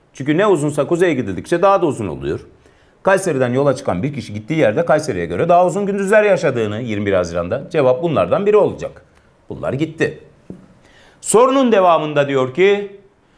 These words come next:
Kayseri'ye göre daha uzun gündüzler yaşandığını ve yerel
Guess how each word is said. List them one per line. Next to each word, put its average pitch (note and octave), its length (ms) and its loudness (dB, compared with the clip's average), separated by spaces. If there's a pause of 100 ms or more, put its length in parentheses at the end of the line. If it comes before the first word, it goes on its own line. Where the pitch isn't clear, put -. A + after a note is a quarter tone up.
(320)
Kayseri'ye C2+ 680 -10
göre B1+ 340 -12
daha F#2 220 -2
uzun C2+ 380 -8
gündüzler C#2+ 580 -6
yaşandığını A#2+ 1400 -6 (880)
ve A1+ 260 -8 (200)
yerel D2+ 420 -6